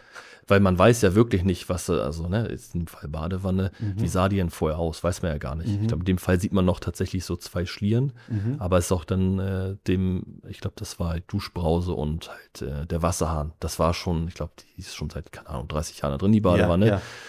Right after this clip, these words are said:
Speaker 1: Äh, dann ist natürlich noch eine Ver-, Verschmutzung, in Anführungszeichen, da zu sehen. Aber du weißt ja nicht, wie sieht's eigentlich darunter aus? Und dann, wenn's am Ende aussieht wie neu, ist ja noch, ne, also für einen selber natürlich so dieses Wow-Erlebnis zu sagen, „Krass, das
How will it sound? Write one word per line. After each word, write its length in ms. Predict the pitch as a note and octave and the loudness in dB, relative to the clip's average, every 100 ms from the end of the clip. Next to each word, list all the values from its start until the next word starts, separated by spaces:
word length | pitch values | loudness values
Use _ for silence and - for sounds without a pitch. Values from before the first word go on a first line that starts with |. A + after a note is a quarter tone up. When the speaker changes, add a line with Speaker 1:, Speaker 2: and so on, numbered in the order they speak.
| - - - | -20 -14 2
Speaker 1:
Äh, 160 | F#2 E2+ | 4 6
dann 140 | F2+ | 4
ist 140 | F2+ - | 4 4
natürlich 380 | G2+ G#2+ G#2+ G#2 | 4 6 4 4
noch 100 | F2+ | 4
eine 120 | F#2 | 2
Ver-, 180 | - - | 0 -4
Verschmutzung, 800 | - F2+ - A2+ A#2 G#2 G#2+ A#2 | -4 -2 6 6 6 4 4 2
in 40 | |
Anführungszeichen, 600 | F2 - F#2+ - F2 E2 E2+ | -4 -2 -4 -2 -4 -2 -2
da 140 | F2 | -4
zu 120 | - | -4
sehen. 360 | F2+ F#2+ A#2+ B2+ - _ - - - - | 0 4 4 0 -10 _ -20 -20 -8 0
Aber 80 | |
du 60 | F2 | 6
weißt 180 | G#2+ A#2 | 6 8
ja 40 | |
nicht, 180 | G#2+ F2 | 4 4
wie 60 | G#2 | -2
sieht's 240 | A#2 - | -2 0
eigentlich 220 | F#2 G2+ | 2 2
darunter 340 | G2 F#2 G2 F#2+ | 2 2 2 4
aus? 300 | G#2+ - - | 2 0 -8
Und 160 | - F2+ | -4 0
dann, 100 | F2 | 2
wenn's 180 | F#2 F2+ | 2 2
am 120 | F2+ | 4
Ende 160 | G2+ | 6
aussieht 260 | G2 - E2+ | 4 2 0
wie 80 | D#2+ | 2
neu, 400 | F2+ G#2+ G#2 B2+ - - | 4 4 4 2 -4 -16
ist 60 | - | -6
ja 40 | |
noch, 180 | F2 - - A3 A3 - | -6 -6 -12 -18 -16 -4
ne, 220 | G2+ G#2 | 0 2
also 140 | F2+ | 0
für 120 | - G2 | 2 2
einen 100 | F#2 | 6
selber 240 | G2 G#2+ | 6 6
natürlich 240 | F2+ F2+ F2+ | 2 -2 -2
so 120 | E2+ | -4
dieses 380 | G2 F#2 - - | -4 -8 -8 -2
Wow-Erlebnis 540 | F#2+ F#2 G2 E2+ - | 2 2 2 -2 -4
zu 60 | F#2 | -2
sagen, 320 | F#2 F2 F2+ | 0 0 -2
„Krass, 380 | - F#2 - - | -4 -6 -6 -14
das 340 | - - - | -12 -12 -14